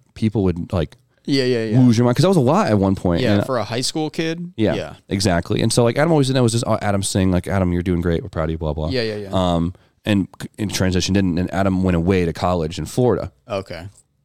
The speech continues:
Speaker 1: And so I'd visit him, you know, um, Adam would actually fly me out during Christmas break, like, every year, which was awesome. So, Adam, I thank you for that. It was a good time every time. But,
Speaker 2: Yeah.
Speaker 1: um, so I'd visit him every w-, winter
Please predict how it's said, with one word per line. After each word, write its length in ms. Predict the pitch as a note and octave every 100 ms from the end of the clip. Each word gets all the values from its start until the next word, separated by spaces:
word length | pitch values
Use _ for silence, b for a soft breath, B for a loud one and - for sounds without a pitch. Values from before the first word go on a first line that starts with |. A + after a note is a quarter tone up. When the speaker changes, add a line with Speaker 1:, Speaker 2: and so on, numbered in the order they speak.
| _ _ -
Speaker 1:
And 120 | D3
so 100 | C#3
I'd 120 | A#2
visit 220 | A2 A2 A2
him, 300 | G2+ F#2+ F#2+ -
you 140 | G#2+
know, 240 | G2 F#2 - _ _ _ _ -
um, 360 | G#2 G2 F#2 F2+
Adam 200 | A#2 C3+
would 80 | A2+
actually 220 | G#2+ G2+
fly 180 | - F#2+
me 140 | F2+
out 200 | F2+ F#2 _ _
during 300 | G2 F#2 E2+
Christmas 300 | E2 F2+ E2+ -
break, 180 | F2
like, 120 | E2 D#2
every 180 | D#2+
year, 80 | D#2+
which 100 | D2+
was 100 | D2
awesome. 520 | G#1+ C#2+ - - F#2 G2
So, 260 | - E2+ - _ _ -
Adam, 120 | D#2
I 20 | D#2+
thank 180 | D#2+
you 60 | -
for 80 | D2+
that. 60 |
It 40 | D2+
was 100 | F2+
a 40 |
good 140 | E2+ D#2
time 160 | C#2+
every 160 | G2 F2
time. 240 | - D2
But, 180 | D#2+ D#2
Speaker 2:
Yeah. 260 | G#2 F#2 G2 B B
Speaker 1:
um, 200 | F#2 F#2
so 100 | G2+
I'd 100 | F#2+
visit 380 | - A#2+ A2 A2
him 80 | G#2
every 280 | F#2+ G2 G2
w-, 260 | - F#2+ -
winter 500 | A2 G#2+ G#2 G#2